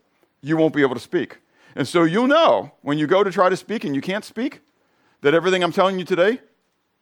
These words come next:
is true. And so we'll see how that plays out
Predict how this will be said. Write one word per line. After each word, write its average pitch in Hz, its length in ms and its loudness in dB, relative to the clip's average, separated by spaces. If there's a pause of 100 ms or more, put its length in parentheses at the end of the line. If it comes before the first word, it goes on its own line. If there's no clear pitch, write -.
(380)
is 131 200 -6
true. 123 360 -2 (800)
And 135 140 -10
so 156 160 2
we'll 160 260 2
see 180 320 0
how 151 220 2
that 147 180 2
plays 135 300 0
out 156 380 2